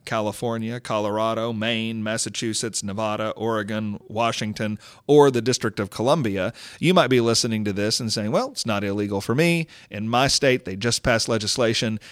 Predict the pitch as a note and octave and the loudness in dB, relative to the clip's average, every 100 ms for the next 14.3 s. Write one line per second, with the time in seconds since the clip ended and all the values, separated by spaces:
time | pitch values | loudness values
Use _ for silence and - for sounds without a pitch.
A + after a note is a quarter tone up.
0 | - F#2+ - A#2 A#2 A2+ A2+ A2 G#2+ G#2+ | -12 -8 2 2 2 2 4 6 6 4
1 | - - - - - A2 C#3+ D3 C#3+ - | -2 -20 -20 -18 -4 4 6 8 6 4
2 | A2+ A2 - C3+ A#2+ B2+ A#2+ A#2+ A#2+ A2+ | -2 0 2 2 4 2 0 0 -2 0
3 | G#2+ G2+ G2+ G#2 F#2+ - - - - - | 0 0 0 0 -2 -4 -12 -20 -20 0
4 | C#3+ D#3 C#3 - - A#3 C4 A3 - C3 | 4 4 2 0 4 4 6 4 2 4
5 | B2+ C3 B2 A2+ G#2+ G#2 - D#3+ C#3 G2+ | 4 6 4 0 0 2 4 4 4 0
6 | - - A#2 A#2+ B2+ - D3+ F#3 F#3+ - | -4 -8 -2 2 2 4 4 4 4 4
7 | C3+ B2+ B2+ C#3+ - - D#3+ D3+ G#2 A2+ | 4 4 2 2 2 0 4 4 4 4
8 | B2+ C#3+ C3+ C3 B2+ B2 - G#2+ C#3 A2+ | 4 4 2 2 2 0 -2 4 6 6
9 | F#2+ G#2 - - - - C3 D3+ C3 C3 | 2 -4 -6 -18 -20 -6 0 4 4 4
10 | C#3+ C3+ A2 G2+ A2+ - A2 A2+ - A#2+ | 2 2 2 2 2 0 0 0 0 0
11 | A#2 A#2+ D3 C#3 C3 - A2+ C3 E3+ - | 0 2 2 2 2 2 0 2 2 0
12 | A#2+ A#2 - A#2 G#2+ G#2+ - A2+ A2+ G#2+ | -2 -2 0 0 0 0 -4 -2 0 0
13 | - - F3 D3+ G#2+ G#2 G#2+ G#2+ - A2+ | -2 2 6 6 6 6 4 0 2 4
14 | E2+ - A#2+ | 4 0 -10